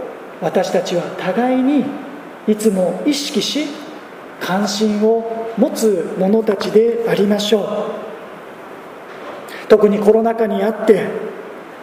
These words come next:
教会においても感染防止のため、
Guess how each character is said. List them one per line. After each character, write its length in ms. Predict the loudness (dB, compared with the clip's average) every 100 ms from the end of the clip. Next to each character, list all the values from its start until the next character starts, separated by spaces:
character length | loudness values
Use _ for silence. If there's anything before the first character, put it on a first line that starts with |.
| -4
教 160 | 2 4
会 220 | 4 2
に 80 | 2
お 120 | 2
い 60 | 2
て 140 | 4
も 520 | 4 4 0 -2 -4 -6 -8
感 220 | -4 -2 2
染 280 | 2 4 4
防 120 | 4
止 180 | 4 2
の 100 | 2
た 160 | 2
め、 200 | 2 2